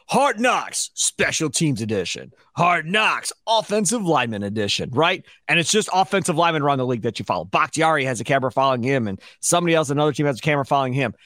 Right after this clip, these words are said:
And you get it more position or coach oriented than team oriented, Ryan Horvath. What you say?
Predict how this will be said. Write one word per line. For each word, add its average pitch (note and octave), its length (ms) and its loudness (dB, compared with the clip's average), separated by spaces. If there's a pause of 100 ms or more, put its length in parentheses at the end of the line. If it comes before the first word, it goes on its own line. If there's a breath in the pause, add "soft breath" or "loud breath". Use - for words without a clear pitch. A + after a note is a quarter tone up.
(240 soft breath)
And F3+ 220 0
you E3 400 2 (240)
get B3 200 2
it B3 60 0
more G3+ 220 2
position F3 520 0
or D#3+ 80 0
coach - 400 0
oriented B2+ 600 0 (180 soft breath)
than C#3+ 220 0
team G#3 500 0
oriented, F#2+ 460 -4
Ryan G#2 200 0
Horvath. F#2+ 360 -2
What D#3+ 200 0
you C3 60 -4
say? - 180 -6